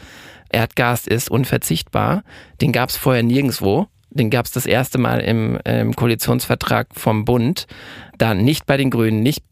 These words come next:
bei der F D P, nicht bei der S P D. Da in der S P D stand das Wort Erdgas überhaupt gar nicht im Wahlprogramm letztes Jahr.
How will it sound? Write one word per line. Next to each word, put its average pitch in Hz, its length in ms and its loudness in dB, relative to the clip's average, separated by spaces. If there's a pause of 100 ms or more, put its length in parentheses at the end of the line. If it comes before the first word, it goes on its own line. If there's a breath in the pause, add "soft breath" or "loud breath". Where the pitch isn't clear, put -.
(220)
bei 127 160 2
der 131 400 2
F 117 200 0
D 131 120 -2
P, 113 220 0
nicht 139 260 0
bei 156 120 2
der 156 140 0
S 120 140 0
P - 140 -8
D. 110 360 -2
Da 95 120 0
in 98 80 0
der 110 160 0
S 117 100 0
P - 80 0
D 123 160 2
stand 120 240 0
das 120 100 -2
Wort 113 200 0
Erdgas 117 480 0
überhaupt - 360 -4
gar 123 200 2
nicht 101 180 -4
im 90 160 -4
Wahlprogramm 85 480 -4
letztes - 360 -6
Jahr. 170 240 -2